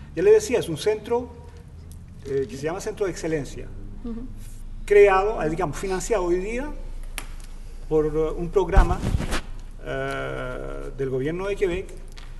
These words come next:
Speaker 1: que, que está muy inspirado en un programa francés, eh,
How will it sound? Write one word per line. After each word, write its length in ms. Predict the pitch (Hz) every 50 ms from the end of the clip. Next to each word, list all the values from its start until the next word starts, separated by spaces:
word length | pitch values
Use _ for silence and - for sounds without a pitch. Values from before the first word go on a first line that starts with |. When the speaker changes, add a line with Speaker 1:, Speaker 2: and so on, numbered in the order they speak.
| - - - - - - - - - - -
Speaker 1:
que, 1000 | 170 156 156 156 156 156 151 151 151 151 156 156 151 151 147 143 143 143 147 147 -
que 60 | 147
está 120 | - 214
muy 140 | 214 233 233
inspirado 420 | 214 - - 190 190 196 214 226
en 100 | 233 214
un 40 | 190
programa 480 | - 185 160 151 185 196 208 202 202 175
francés, 560 | - - 165 147 139 - 214 185 - - - - - - - - - - - - - - - - - - - - - - -
eh, 420 | - 147 143 143 143 143 160 160